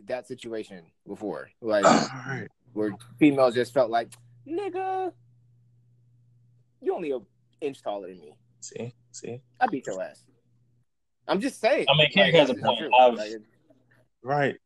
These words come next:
Speaker 3: I've, I've had a
Speaker 2: Right.
Speaker 3: girl tell me that before, like, recently. And I was like,
Speaker 1: No, see? I, and Greg is taller than me.
Speaker 3: Bro,
Speaker 1: So
Speaker 3: this girl,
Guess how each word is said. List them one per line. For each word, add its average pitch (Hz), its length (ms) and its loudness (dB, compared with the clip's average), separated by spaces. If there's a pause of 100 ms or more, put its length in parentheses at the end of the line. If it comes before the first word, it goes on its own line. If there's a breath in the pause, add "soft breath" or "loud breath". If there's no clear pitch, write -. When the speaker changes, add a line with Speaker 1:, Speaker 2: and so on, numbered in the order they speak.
Speaker 3:
I've, 165 240 8
I've 214 200 8
had 156 140 8
a 143 40 4
Speaker 2:
Right. 147 100 6
Speaker 3:
girl 139 180 6
tell 139 100 -2
me 127 120 -6
that 127 100 2
before, 220 340 -4 (260)
like, 110 200 -2 (220)
recently. 120 500 2 (420)
And 120 80 0
I 123 40 6
was 120 80 2
like, 107 240 2 (720)
Speaker 1:
No, 120 280 4
see? 160 320 0 (120)
I, 120 120 -4 (360)
and 120 260 -2
Greg 156 280 4
is 151 80 -6
taller 165 280 0
than 165 120 -12
me. 170 240 -16 (100)
Speaker 3:
Bro, - 280 0
Speaker 1:
So 175 60 6
Speaker 3:
this 208 120 4
girl, 165 200 8